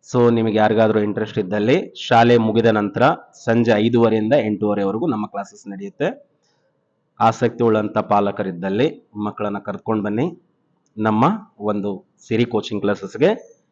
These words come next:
ಜಾಯಿನ್ ಮಾಡಿಸಿ. ಅವರಿಗೆ ಒಂದು ವರ್ಷದ ಸಂಜೆ ಕ್ಲಾಸಸ್ ತರಬೇತಿ ನೀಡಲಾಗುತ್ತೆ. ನವೋದಯ, ಮೊರಾರ್ಜಿ, ಆದರ್ಶ ಹಾಗೂ ಸೈನಿಕ ಶಾಲೆಯ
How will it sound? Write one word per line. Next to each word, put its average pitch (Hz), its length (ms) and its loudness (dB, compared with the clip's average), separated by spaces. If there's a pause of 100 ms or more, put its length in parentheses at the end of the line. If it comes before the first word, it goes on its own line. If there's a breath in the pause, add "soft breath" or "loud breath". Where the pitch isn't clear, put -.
(340)
ಜಾಯಿನ್ 110 360 2
ಮಾಡಿಸಿ. 90 460 -8 (200)
ಅವರಿಗೆ 107 260 0
ಒಂದು 101 280 0
ವರ್ಷದ 120 680 -2 (560)
ಸಂಜೆ 120 360 2
ಕ್ಲಾಸಸ್ 120 640 -2 (1160)
ತರಬೇತಿ 110 480 2
ನೀಡಲಾಗುತ್ತೆ. 90 600 -4
ನವೋದಯ, 98 500 -2 (560)
ಮೊರಾರ್ಜಿ, 104 720 -2
ಆದರ್ಶ 98 420 -4
ಹಾಗೂ 107 320 0
ಸೈನಿಕ 104 440 -6
ಶಾಲೆಯ 98 420 0